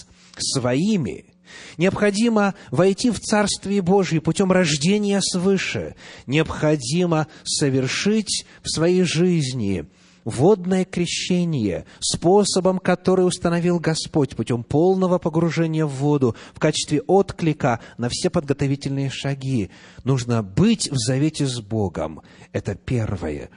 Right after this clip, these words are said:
что необходимо сделать, чтобы Христос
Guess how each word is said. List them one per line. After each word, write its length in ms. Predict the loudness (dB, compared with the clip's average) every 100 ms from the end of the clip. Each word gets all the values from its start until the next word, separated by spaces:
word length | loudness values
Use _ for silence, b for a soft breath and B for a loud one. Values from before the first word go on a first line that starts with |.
| B
что 200 | -10 -6
необходимо 640 | -4 -4 -6 -6 -4 -4 -6
сделать, 720 | -8 -8 -8 -6 -6 -8 -12 B B B
чтобы 600 | -12 -4 -2 0 0 -2 B B
Христос 680 | -4 -4 -4 -2 -2 -2